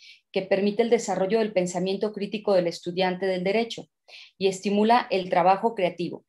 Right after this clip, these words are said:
Dentro de las, de las fases de este trabajo, sugiere iniciar con el análisis de los hechos significativos en torno al caso que se desa-, desarrollará,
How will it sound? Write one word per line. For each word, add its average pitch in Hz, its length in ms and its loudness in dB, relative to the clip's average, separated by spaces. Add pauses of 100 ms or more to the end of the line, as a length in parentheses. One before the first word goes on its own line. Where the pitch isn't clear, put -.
(360)
Dentro 226 420 6
de 254 80 8
las, 185 300 2
de 180 180 -2
las 175 200 2
fases 214 340 -2
de 196 100 2
este 180 220 -6
trabajo, 196 580 4
sugiere 220 580 0
iniciar 202 500 2
con 190 140 0
el 180 100 4
análisis 202 460 0
de 202 80 0
los 160 180 -2
hechos 208 240 -6
significativos 180 840 -4 (420)
en 185 200 0
torno 202 260 6
al 214 140 2
caso 202 320 0
que 185 80 -10
se 170 160 0
desa-, 165 440 -2
desarrollará, 170 840 -2